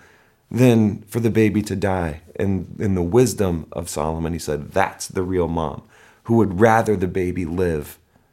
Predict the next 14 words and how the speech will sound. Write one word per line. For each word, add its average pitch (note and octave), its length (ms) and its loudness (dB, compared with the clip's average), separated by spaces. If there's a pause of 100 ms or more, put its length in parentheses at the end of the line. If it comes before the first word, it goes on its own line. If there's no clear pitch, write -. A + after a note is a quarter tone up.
(360)
than, F2+ 440 0
and, F#2 180 -4
and F2+ 180 -4
go G#2 140 4
to F#2+ 80 4
her F2 200 -2
enemy E2+ 440 -2
or B1+ 100 -6
her F2+ 160 0
rival E2+ 680 0 (560)
than F#2 160 -2
the E2+ 60 0
child D#2 360 -4
die." - 360 -4